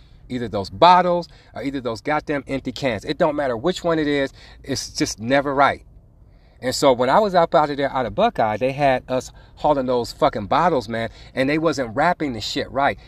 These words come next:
They was lightly wrapping the pallet, like, one time. Now, how you gonna wrap this big five tie high pallet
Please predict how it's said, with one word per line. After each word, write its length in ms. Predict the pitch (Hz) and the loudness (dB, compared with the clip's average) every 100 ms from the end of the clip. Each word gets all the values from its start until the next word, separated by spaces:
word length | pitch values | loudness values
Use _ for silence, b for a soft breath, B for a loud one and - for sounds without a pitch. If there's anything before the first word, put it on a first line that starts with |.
| b | b
They 160 | b 147 | b 0
was 200 | 156 113 | 2 -2
lightly 520 | 123 160 190 160 170 | 2 4 4 0 -6
wrapping 600 | 139 151 170 - 143 123 | 0 2 2 0 -4 -6
the 80 | 107 | -8
pallet, 400 | - 156 151 120 | -6 -2 0 -2
like, 180 | 113 98 | -6 -6
one 300 | 95 131 139 | -2 -2 0
time. 420 | - 143 87 80 - - - b b b | 2 0 0 -8 -20 -20 -20 b b b
Now, 80 | 139 | 4
how 160 | 202 | 6
you 180 | 277 262 | 6 4
gonna 180 | 214 165 | 2 4
wrap 260 | 175 180 | 4 4
this 120 | - 139 | 0 -8
big 280 | 135 170 - - | -4 -4 -4 2
five 340 | 165 175 175 | 6 6 4
tie 260 | - 170 156 | 0 -2 0
high 480 | - 156 131 104 98 b b | 0 2 4 2 -4 b b
pallet 460 | - 175 151 107 - | 2 6 6 2 -6